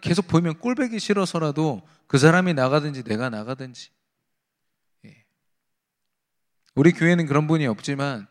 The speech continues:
실제로 많은 성도들이 그것 때문에 고민한다니까요. 우리 청년들도 그렇습니다. 우리 교회 청년들은 워낙 연애를 안 해가지고 지금 제가 고민 중이지만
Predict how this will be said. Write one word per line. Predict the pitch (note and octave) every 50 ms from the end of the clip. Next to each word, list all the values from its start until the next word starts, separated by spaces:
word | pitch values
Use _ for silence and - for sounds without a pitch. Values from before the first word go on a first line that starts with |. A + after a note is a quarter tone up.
| _ _ _
실제로 | - - - - A#3+ G#3+ - A3+ G#3+ G3+ F3+
많은 | C#3+ B2 A#2+ C3 E3 E3+
성도들이 | D#3+ - G3 G3 G3 F3 E3 C3+
그것 | - - C#3+ C#3+
때문에 | - D3+ C#3 C3 A#2
고민한다니까요. | G#2+ - - B2+ B2+ C3+ C#3 C3+ B2+ B2+ C3 A2 G2 F#2+ - _ - A2+ C3 _ _ _ _ _ _ _ _ _ _ _ _ _ _ _ _ _ _ _ -
우리 | D3+ D#3+ F#3
청년들도 | F3+ - A3+ A#3+ B3 B3+ A#3+ A3+ A3 G3+ F3 E3+ D3+
그렇습니다. | C#3 C3 C3+ - - C#3+ C3+ B2+ A2+ G#2 F#2+ F2+ G2 _ _ _ _ _ _ _ _ _ _ _ _ _ _
우리 | - D3 D#3+ E3+ E3+ E3 D3+
교회 | - - D3+ D#3 D#3
청년들은 | - F#3+ G3 G3 G3 F#3 F3 E3 D#3 C#3
워낙 | A2 A#2 C3 D3+ D#3 C#3+ A#2+
연애를 | A#2+ A#2+ C3 D3 D#3 D#3 C#3 C3
안 | A2+ G#2+ A2+ C3+
해가지고 | D3 D3 D3+ D3 - C3+ A#2+ A#2+ A#2+
지금 | A2+ B2 A#2 A2+
제가 | - - A#2+ A#2+
고민 | A2 - - A#2+ C3 C3
중이지만 | B2 B2+ B2+ A#2+ G#2+ G#2 A2+ A2+ C3+ C#3+ C3 F#2+